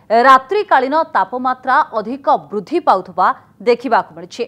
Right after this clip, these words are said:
କିନ୍ତୁ ଏହାରି ଭିତରେ ଗୋଟିଏ ଅଧ୍ୟୟନ ସାମ୍ନାକୁ ଆସିଛି, ଯାହା ଆପଣ ସମସ୍ତଙ୍କୁ ଚମକାଇ ଦେବ। ରାତିର ତାପମାତ୍ରା ଯୋଗୁଁ ମୃତ୍ୟୁର ଆଶଙ୍କା ଛଅ ଗୁଣା ବଢ଼ିଯାଉଛି। ଆଜ୍ଞା ହଁ, ଏକ ଅଧ୍ୟୟନରୁ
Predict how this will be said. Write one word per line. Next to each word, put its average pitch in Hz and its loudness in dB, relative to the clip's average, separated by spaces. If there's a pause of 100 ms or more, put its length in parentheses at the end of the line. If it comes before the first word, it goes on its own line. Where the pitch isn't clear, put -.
(600)
କିନ୍ତୁ 392 2
ଏହାରି 370 8
ଭିତରେ 403 0
ଗୋଟିଏ 359 0
ଅଧ୍ୟୟନ 311 4 (140)
ସାମ୍ନାକୁ 254 -2
ଆସିଛି, 269 -4 (100)
ଯାହା 233 0
ଆପଣ 226 0 (120)
ସମସ୍ତଙ୍କୁ 254 -4 (160)
ଚମକାଇ 220 -2
ଦେବ। 170 -10 (680)
ରାତିର 294 4 (180)
ତାପମାତ୍ରା 294 4
ଯୋଗୁଁ 220 -4 (280)
ମୃତ୍ୟୁର 269 -2 (220)
ଆଶଙ୍କା 233 -2 (320)
ଛଅ 277 2 (160)
ଗୁଣା 269 2
ବଢ଼ିଯାଉଛି। 185 -10 (500)
ଆଜ୍ଞା 226 0
ହଁ, 202 -4 (560)
ଏକ 330 2 (140)
ଅଧ୍ୟୟନରୁ 392 4